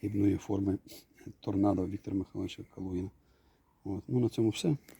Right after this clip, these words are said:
закінчую цей ролик. Коли зважили, посмакували. <clears throat> Е, є саджанці даної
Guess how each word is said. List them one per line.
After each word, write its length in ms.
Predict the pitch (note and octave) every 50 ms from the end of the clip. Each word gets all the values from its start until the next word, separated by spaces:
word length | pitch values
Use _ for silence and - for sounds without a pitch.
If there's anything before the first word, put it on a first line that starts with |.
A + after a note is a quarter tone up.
| _ - _ _ _ _ _ _ _ _ - - - - G#2+ G#2
закінчую 440 | F#2+ G2+ F#2+ - G#2+ G#2 - G#2 G2+
цей 200 | - G2+ F#2+ G#2+
ролик. 260 | - D3+ C#3 C3+ C3 - - - - - _ _ -
Коли 160 | - G#2 G2
зважили, 480 | F#2+ G#2+ A#2 C#3 C3+ A#2 A#2 A#2 A#2 A#2 - _ _ _ _ _ _ _ _ _ _ _ _ _ _ _ _ _ _ - - - -
посмакували. 680 | - A2 - G2+ G2 - - G#2+ A2+ B2 B2 A#2+ A2 -
<clears throat> 40 | _ _ _ _ _ _ _ _ _ _ _ _ _ _ _ _ - - - - - - - D#3 - - - - -
Е, 360 | G2 G2 F#2+ F#2 F#2 F#2 F#2 - - - - - - -
є 60 | G#2
саджанці 420 | - - A2 G2+ G#2 F#2 - - G#2
даної 320 | F#2+ G2 G2 G2 F#2+ F2